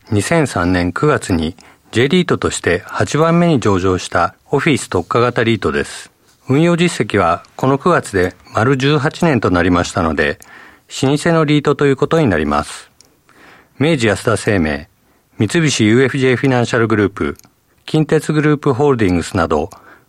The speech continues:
国内有数の企業をスポンサーとしており、スポンサー各社が持つ不動産や金融のノウハウを最大限に活用し、その安定的な財務基盤を背景として、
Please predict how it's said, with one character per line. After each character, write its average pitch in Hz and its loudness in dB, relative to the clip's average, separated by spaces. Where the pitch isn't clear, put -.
国 123 0
内 135 2
有 123 2
数 - -4
の 135 2
企 123 -2
業 117 2
を 87 2
ス - -8
ポ 117 0
ン 101 0
サ 104 0
ー - 0
と 101 -2
し - -12
て - -2
お 98 2
り、 78 -2
ス - -20
ポ 170 0
ン 170 2
サ 180 2
ー 175 2
各 185 -2
社 - -2
が 98 2
持 98 0
つ 80 -4
不 - -12
動 143 4
産 156 0
や 147 0
金 147 0
融 143 2
の 139 2
ノ 135 2
ウ 127 2
ハ 127 0
ウ 123 4
を 113 2
最 143 -2
大 180 2
限 104 2
に 87 -2
活 - -4
用 90 2
し、 85 -4
そ - -4
の 120 0
安 123 2
定 160 0
的 160 -2
な 156 2
財 156 0
務 160 2
基 - -4
盤 139 0
を 85 -2
背 107 0
景 85 -2
と - -6
し - -6
て、 87 -6